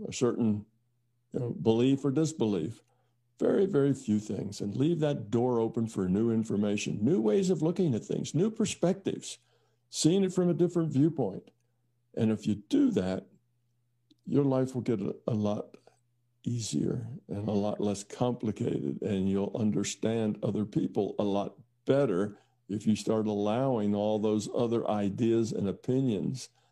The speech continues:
that other diversity of thought, you know, comes into your mind.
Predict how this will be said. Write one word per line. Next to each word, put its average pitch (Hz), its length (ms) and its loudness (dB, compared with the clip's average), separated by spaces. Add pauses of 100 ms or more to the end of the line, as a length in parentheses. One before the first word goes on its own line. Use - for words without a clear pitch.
(120)
that 107 180 0
other 113 320 2 (280)
diversity 117 1000 0
of 101 200 -2
thought, 139 540 -2 (580)
you 107 120 2
know, 98 180 2
comes 104 320 0
into 110 240 2
your 104 220 2
mind. 104 600 0